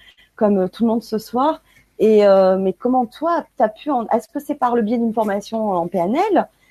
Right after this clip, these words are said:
T'as rencontré quelqu'un qui te l'a proposé ? Enfin, c'est, c'est, c'est vrai que c'est quand même assez particulier. L'énéagramme, c'est pas quelque chose dont on parle de façon très courante. Tu vois, on parle de méditation, de yoga, euh, de P N L. P N L, ça devient, bon, voilà, c'est, c'est courant, la sophrologie. Enfin,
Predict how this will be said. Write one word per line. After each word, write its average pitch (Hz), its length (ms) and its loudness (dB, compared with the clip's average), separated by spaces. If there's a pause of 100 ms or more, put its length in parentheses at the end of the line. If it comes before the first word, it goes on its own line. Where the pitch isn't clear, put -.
(160)
T'as 202 100 0
rencontré 214 440 -4
quelqu'un 254 300 -4 (100)
qui - 80 -20
te - 80 -8
l'a 294 80 -2
proposé ? 330 400 -6 (140)
Enfin, 247 260 0 (340)
c'est, 240 180 -2
c'est, 226 280 -2
c'est 208 140 -8
vrai 339 100 -2
que 415 80 -10
c'est 262 100 -6
quand 214 120 -2
même 226 240 -4
assez 294 260 -2
particulier. 330 460 -6
L'énéagramme, 294 580 -2 (140)
c'est 277 80 -8
pas 381 120 -6
quelque 233 340 -6
chose 311 420 -6
dont 220 200 -6
on 202 140 -8
parle 294 420 -4
de 214 100 -6
façon 214 280 -8
très 269 160 -6
courante. 254 380 2 (280)
Tu - 60 -20
vois, 240 100 4
on 226 40 -4
parle 196 160 0
de 190 60 0
méditation, 185 520 -2
de 202 140 -2
yoga, 220 540 0 (380)
euh, 170 300 2
de 170 100 0
P - 140 -4
N 180 200 2
L. 320 220 2
P 214 60 -6
N 185 200 -2
L, 240 200 2
ça 185 120 -6
devient, 170 260 -8
bon, 160 160 -8
voilà, 208 320 -10
c'est, 202 180 -20
c'est - 140 -20
courant, 233 280 -8
la 160 140 -8
sophrologie. 220 680 -4
Enfin, 185 180 -4